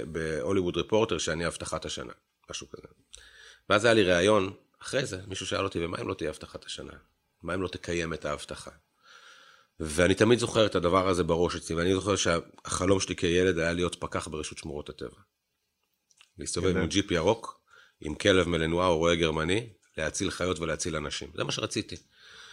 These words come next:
Speaker 1: אז אמרתי לו, לכתב הזה, האמריקאי הזה, אמרתי לו, אם אני לא אצליח פה בהוליווד, אני תמיד יכול לחזור להיות פקח ברשות שמורות הטבע.
Speaker 2: <laughs>
Speaker 1: כי, כי, כי שמה, אתה יודע, אנחנו בסך הכל, הכל הבל הבלים,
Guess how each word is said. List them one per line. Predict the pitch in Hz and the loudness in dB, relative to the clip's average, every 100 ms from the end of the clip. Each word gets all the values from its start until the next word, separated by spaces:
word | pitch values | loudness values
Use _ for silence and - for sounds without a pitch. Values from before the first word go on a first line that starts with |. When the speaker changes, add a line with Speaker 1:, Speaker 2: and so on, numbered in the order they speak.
| - - _ _ _ - | -20 -20 _ _ _ -8
Speaker 1:
אז | 82 | 0
אמרתי | 127 156 131 | 2 4 4
לו, | 101 | 4
לכתב | 92 101 135 131 | 4 4 4 4
הזה, | 95 80 | 2 0
האמריקאי | 78 87 90 135 120 | 0 0 2 2 4
הזה, | 76 78 | 0 -4
אמרתי | 85 95 | -6 -4
לו, | 95 | -2
אם | 143 | 0
אני | 160 | 0
לא | 127 117 | 0 0
אצליח | - 82 73 - - _ _ _ _ _ _ _ | -2 -4 -6 -8 -16 _ _ _ _ _ _ _
פה | 110 | 0
בהוליווד, | 90 85 78 71 73 69 - - - - | 2 2 2 0 -4 -8 -14 -16 -12 -8
אני | 85 | -6
תמיד | 90 110 143 - - - | 0 2 2 -2 -16 -8
יכול | 87 120 104 | -4 0 0
לחזור | 90 110 | 2 0
להיות | 104 98 | 0 -2
פקח | 87 87 | -6 -6
ברשות | 87 73 - | -6 -10 -12
שמורות | - 76 76 | -10 -10 -10
הטבע. | - 69 65 - _ | -10 -10 -10 -14 _
Speaker 2:
<laughs> | 127 - 143 - 160 - 202 - | -8 -4 -4 -2 -4 -2 -6 -6
Speaker 1:
כי, | - 95 95 92 - | -4 2 4 2 -2
כי, | - 98 95 95 95 95 85 | -4 2 4 4 2 0 -2
כי | - | 0
שמה, | 101 143 147 139 | 6 8 8 6
אתה | 104 | 4
יודע, | 123 156 135 | 6 8 8
אנחנו | 120 - 120 127 123 120 | 6 4 4 4 4 2
בסך | 135 - | 2 2
הכל, | 156 143 - - _ _ _ _ _ _ - - | 6 6 4 -4 _ _ _ _ _ _ -12 -6
הכל | - - 151 | -6 8 10
הבל | 123 113 120 | 12 10 8
הבלים, | 95 82 87 82 | 6 2 0 -2